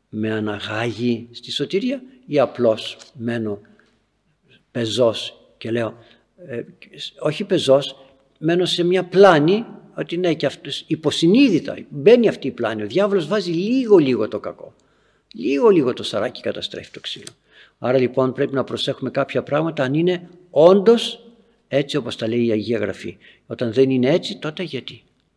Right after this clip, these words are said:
Βλέπω επί παραδείγματι αγιογραφίες του Νικολάου του Διακόνου, στην Κόχηση, στην Κόχηση Ιωρών. Και λέω σε μερικούς Σύριους, «Ποιος είναι αυτός ο Νικόλαος;»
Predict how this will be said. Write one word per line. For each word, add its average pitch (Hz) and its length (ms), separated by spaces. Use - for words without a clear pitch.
Βλέπω 139 300
επί 127 160
παραδείγματι 131 720
αγιογραφίες 123 960
του 113 800
Νικολάου 135 540
του 151 100
Διακόνου, 123 720
στην - 280
Κόχηση, - 520
στην - 220
Κόχηση 113 400
Ιωρών. 131 340
Και 240 140
λέω 233 160
σε 135 140
μερικούς 110 340
Σύριους, 104 240
«Ποιος - 360
είναι 370 100
αυτός 185 300
ο 113 40
Νικόλαος;» - 600